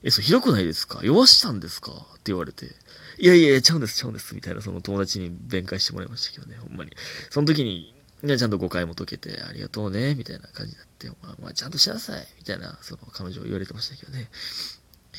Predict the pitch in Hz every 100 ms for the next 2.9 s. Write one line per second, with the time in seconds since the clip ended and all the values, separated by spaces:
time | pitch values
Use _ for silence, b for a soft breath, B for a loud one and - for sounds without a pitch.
0 | B B B B - 82 78 85 82 -
1 | - - _ B B B - 92 90 95
2 | 104 101 101 - - - 117 139